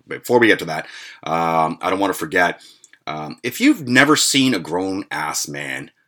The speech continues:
having a, let's just say, minor meltdown while screaming into the speaker at a gas pump, then you're really missing out, because I did that on Saturday afternoon.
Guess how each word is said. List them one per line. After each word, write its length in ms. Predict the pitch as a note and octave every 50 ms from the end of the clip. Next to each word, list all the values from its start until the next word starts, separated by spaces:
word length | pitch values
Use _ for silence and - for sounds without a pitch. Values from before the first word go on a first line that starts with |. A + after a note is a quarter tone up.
| _ _ _
having 500 | - - A2 G#2+ G2+ G#2+ G2+ F#2 F#2+ - -
a, 480 | E2+ E2+ E2 E2 D#2+ D#2+ D#2 D#2 D#2 - _ _ _ _ _ _ _ _ - - - _ _ _ _ _ -
let's 120 | D#3+ -
just 280 | - D#3 - - - -
say, 380 | - B2 G#2+ G#2 F#2+ E2 D#2+ - -
minor 460 | A2 A2+ A#2+ B2+ C3 C3+ C3+ B2+ A#2
meltdown 680 | G2+ F#2+ G2+ G2+ G#2+ - - F2 E2+ D#2+ C#2+ C#2+ C#2 - _ - - - _ _ _ _
while 140 | E2+ F2 F2+
screaming 760 | - - - - - A2 A2+ A2+ A2+ A2+ A#2 A#2 A#2+ A#2+
into 220 | - G#2 F#2+ - -
the 80 | -
speaker 720 | - - - - - - - B2 A2+ - B2 A#2+ A#2+ -
at 100 | - F#2
a 60 | F2+ E2
gas 400 | - - F#2+ F2+ G#2 A#2 - -
pump, 320 | - D#3 D#3+ E3+ E3 - - _ _ - - _ _ _ _ _ _ -
then 140 | F3+ G3+
you're 120 | A#3 B3+ A3
really 220 | D#3+ E3 D#3 C#3+
missing 340 | A#2 G#2+ G2 - - D#2+ D#2+
out, 200 | C#2+ B1+ - -
because 200 | G2+ F#2+ A#2 - - -
I 160 | E3 F#3+ G3+ D#3+
did 240 | C3+ C#3 C#3+ A#2+
that 180 | G#2 G2 F#2 F2+
on 140 | E2+ E2 D#2+
Saturday 480 | - - A#2 G2+ G2 F#2+ E2+ E2+ E2
afternoon. 600 | D2+ D2+ D2+ - - D#2 D2 D2 C2 B1 A#1+ -